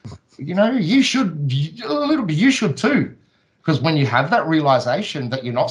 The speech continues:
spinning on a ball, that is a grand friggin' day. When you connect those dots and you, you know,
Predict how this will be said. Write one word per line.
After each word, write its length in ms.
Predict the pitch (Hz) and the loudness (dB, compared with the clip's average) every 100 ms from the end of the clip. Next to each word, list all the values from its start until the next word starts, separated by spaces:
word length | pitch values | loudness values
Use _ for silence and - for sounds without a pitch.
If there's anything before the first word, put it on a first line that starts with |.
| - | -4
spinning 260 | 160 147 | -6 -2
on 140 | 120 117 | -2 -4
a 60 | |
ball, 220 | 113 185 139 | -2 -4 0
that 240 | 175 269 | -2 -2
is 100 | 131 | -6
a 80 | 117 | -10
grand 680 | 98 117 135 151 156 170 - _ | -10 -6 -2 -2 -2 -6 -12 _
friggin' 440 | 143 131 127 120 110 | -6 -6 -6 -8 -2
day. 360 | 113 95 82 - _ _ _ _ - | -2 -2 -8 -18 _ _ _ _ -6
When 240 | 135 156 | -2 -2
you 80 | 143 | -4
connect 420 | - 127 147 - | -6 -2 -2 -2
those 240 | 190 190 - | -4 -2 0
dots 560 | 156 - - - - - | 2 2 -2 -18 -18 -8
and 160 | 123 113 | -6 -4
you, 340 | 120 120 117 | -6 -6 -8
you 140 | 135 135 | -4 0
know, 280 | 131 127 | 0 0